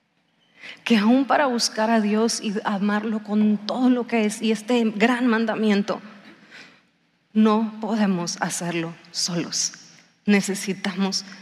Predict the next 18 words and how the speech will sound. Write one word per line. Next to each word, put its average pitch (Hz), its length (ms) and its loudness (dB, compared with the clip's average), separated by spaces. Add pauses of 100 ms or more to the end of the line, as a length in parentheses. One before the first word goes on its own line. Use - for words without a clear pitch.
(140)
de 202 100 2
nuestro 185 380 -2
Dios. 180 480 -6 (1400)
Pregunta, 226 1000 2
¿Dios 240 260 2
sabía 220 540 2
eso? 208 360 -4 (480)
¿Dios 220 240 -2
sabe 247 360 2
eso 247 260 0
cuando 202 300 0
da 202 60 4
el 208 100 4
mandamiento? 214 640 -2 (1600)
Sí, - 800 2 (960)
y 233 120 6
le 220 100 8
gusta. 208 500 -2